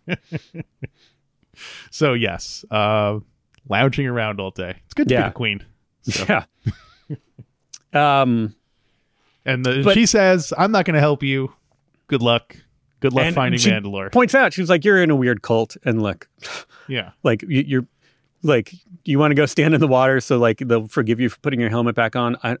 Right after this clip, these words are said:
Speaker 2: I don't wear my helmet and I don't care." You know what I mean?
Speaker 1: Yeah.
Speaker 2: Like, she did, not in so many words, but just basically says, you know, addresses the fact that, like, you have a, you're in a weird cult and I'm not gonna help you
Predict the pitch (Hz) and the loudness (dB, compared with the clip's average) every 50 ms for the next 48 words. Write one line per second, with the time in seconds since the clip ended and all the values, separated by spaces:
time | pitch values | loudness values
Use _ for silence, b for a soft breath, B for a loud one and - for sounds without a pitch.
0 | _ - 120 117 117 110 107 104 95 98 107 101 98 98 101 98 92 92 90 - | _ -6 -6 -4 -4 -4 -4 -4 -4 -4 -4 -4 -6 -6 -6 -8 -8 -8 -10 -12
1 | - 117 - - _ - 156 123 113 107 107 104 110 123 117 110 117 110 - - | -14 -16 -16 -14 _ -6 -4 -4 -4 -4 -4 -4 -6 -6 -6 -6 -6 -8 -8 -12
2 | - _ b b b b b - 147 135 147 147 131 131 - - - - - - | -16 _ b b b b b -2 0 0 0 -2 -6 -12 -16 -20 -20 -20 -20 -20
3 | - _ - 185 190 202 208 214 214 175 - 214 175 170 180 208 233 226 196 151 | -20 _ -4 -2 0 0 2 2 2 2 2 2 2 4 4 4 4 4 2 2
4 | - - 160 131 147 127 - - 131 117 - 131 123 110 - - 127 117 110 - | 0 -2 -2 0 -2 -2 0 0 -2 -2 0 0 0 0 2 2 2 2 2 2
5 | 151 143 120 107 120 - 151 135 185 170 - - 143 127 135 - 143 123 117 - | 0 0 2 2 0 0 0 2 2 0 0 0 -2 -2 -2 0 0 0 0 0
6 | - 127 127 123 123 - - 151 143 139 123 131 143 - 156 156 143 127 120 107 | -4 -4 -2 -2 -2 -2 0 2 2 2 2 2 0 0 0 0 2 2 2 0
7 | 107 104 104 - - 110 101 95 - - - 123 107 98 95 92 - b b b | 0 -2 -2 -2 -2 -2 -2 -2 -4 -8 -8 -6 -4 -4 -6 -8 -10 b b b
8 | b b b b b b b b b b b _ _ - 123 127 120 117 - 117 | b b b b b b b b b b b _ _ -2 0 0 0 0 0 -2
9 | 98 98 107 98 - 107 101 90 | -2 -2 -4 -2 -2 -2 -4 -4